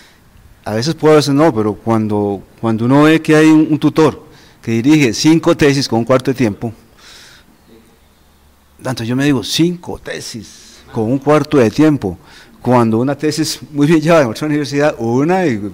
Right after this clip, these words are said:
ay, hay, hay, hay que, hay que llevarlos de la mano, ¿verdad? Cuando yo veo lo que le pagan a alguien por aparte, que no es un cuarto de tiempo, yo digo, no, esa persona,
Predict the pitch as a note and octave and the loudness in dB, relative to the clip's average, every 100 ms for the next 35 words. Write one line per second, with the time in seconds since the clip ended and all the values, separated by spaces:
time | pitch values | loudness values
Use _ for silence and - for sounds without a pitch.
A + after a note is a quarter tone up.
0 | A2 G2+ E3 F3+ C#3+ G#2 G2 G#2+ A#2 A2 | -10 -4 -2 0 -2 -8 -14 -12 -12 -12
1 | A#2+ D#3+ B2 A#2 C#3+ D3 E3 C#3 A2 E3+ | -12 -10 -8 -8 -6 -6 -2 -2 -2 -2
2 | F#3+ G#2 G#2 D3+ - - - - - - | -2 -4 -4 -4 -6 -16 -20 -20 -20 -20
3 | - _ B2 A#2 A2+ C3 D#3+ F3 F3 E3+ | -20 _ -2 0 2 4 4 4 2 2
4 | E3+ E3+ F3 F3 D3 A2+ G#2+ G2+ D3+ D3+ | 2 2 2 2 0 0 -2 0 0 0
5 | - G2+ F2 - A#2 A2 A2+ B2+ D3 C#3+ | -4 -10 -10 -12 -6 -4 0 4 4 2
6 | D3 D#3 D3+ D#3+ D#3 D3+ C3 C#3+ C3 B2+ | 0 0 2 0 2 0 0 -2 -2 -2
7 | B2+ A#2 A2 B2 C3+ C#3 D3 E3 | -2 -6 -8 -6 -2 0 0 -2